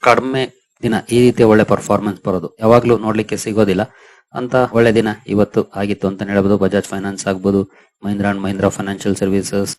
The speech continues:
ಚೋಳಮಂಡಲಂ ಫೈನಾನ್ಸ್ ಕಂಪನಿ, ಶ್ರೀರಾಮ್ ಫೈನಾನ್ಸ್, ಆಧಾರ್ ಹೌಸಿಂಗ್ ಫೈನಾನ್ಸ್, ಪೂನಾವಾಲಾ ಫಿನ್ಕಾರ್ಪ್, ಆರ್ ಬಿ ಎಲ್ ಬ್ಯಾಂಕ್, ಆದಿತ್ಯ ಬಿರ್ಲಾ ಕ್ಯಾಪಿಟಲ್, ಈ ಎಲ್ಲಾ ಷೇರುಗಳು ಕೂಡ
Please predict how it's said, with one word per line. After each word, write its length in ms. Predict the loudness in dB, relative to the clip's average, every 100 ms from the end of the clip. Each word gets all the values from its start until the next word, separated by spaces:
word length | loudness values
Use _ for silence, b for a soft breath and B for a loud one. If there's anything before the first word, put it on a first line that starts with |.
| 2
ಚೋಳಮಂಡಲಂ 680 | 4 4 2 0 0 -4 -6
ಫೈನಾನ್ಸ್ 280 | -4 -4
ಕಂಪನಿ, 380 | -4 -4 -4 -4
ಶ್ರೀರಾಮ್ 360 | -2 0 0 0
ಫೈನಾನ್ಸ್, 480 | -4 -4 -4 -6 -8
ಆಧಾರ್ 300 | -2 2 2
ಹೌಸಿಂಗ್ 320 | 2 -2 -6
ಫೈನಾನ್ಸ್, 420 | -6 -4 -6 -8
ಪೂನಾವಾಲಾ 420 | -6 0 2 2
ಫಿನ್ಕಾರ್ಪ್, 640 | 0 -4 -10 -2 -2 0 -2
ಆರ್ 140 | -2
ಬಿ 120 | -2
ಎಲ್ 120 | -2
ಬ್ಯಾಂಕ್, 300 | -2 -4 -4
ಆದಿತ್ಯ 260 | -4 -2 0
ಬಿರ್ಲಾ 240 | 2 2
ಕ್ಯಾಪಿಟಲ್, 460 | 2 -2 -2 -2 -4 -4
ಈ 100 | -4
ಎಲ್ಲಾ 260 | 0 2 2
ಷೇರುಗಳು 440 | 2 0 2 2
ಕೂಡ 140 | 2